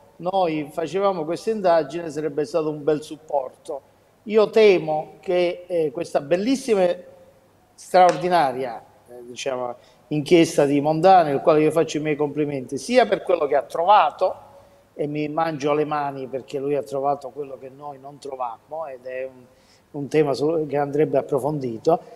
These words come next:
sia per come l'ha raccontato, perché, eh, vabbè, eh, anche noi magistrati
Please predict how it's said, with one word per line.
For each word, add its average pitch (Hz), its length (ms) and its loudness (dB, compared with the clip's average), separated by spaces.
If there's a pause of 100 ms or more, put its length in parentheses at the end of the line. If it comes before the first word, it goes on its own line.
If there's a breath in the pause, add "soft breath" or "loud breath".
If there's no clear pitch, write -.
sia 277 260 8
per 185 180 4
come 196 220 6
l'ha 165 140 10
raccontato, 160 1120 -2 (540)
perché, 156 880 -2
eh, 175 220 -6
vabbè, 170 380 -2
eh, 156 60 -6
anche 151 680 -2
noi 175 220 0
magistrati 147 840 -2